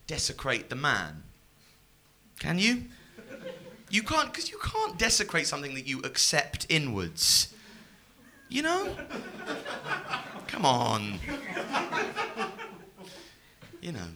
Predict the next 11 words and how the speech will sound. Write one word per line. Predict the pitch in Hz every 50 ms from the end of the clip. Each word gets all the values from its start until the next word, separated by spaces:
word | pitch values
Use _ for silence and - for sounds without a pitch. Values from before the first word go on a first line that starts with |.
| 87 - -
it's | - 160 170 -
like | 220 214 202 208
a | 175 156
door | 127 - 202 208 185 151 117 101
threatening | - - 127 - - 113 110
to | 117
fuck | - - 131 123 -
up | 117 107 -
a | 104
battering | - - - - - - 104 95 92 90 92
ram. | 87 85 78 80 82 80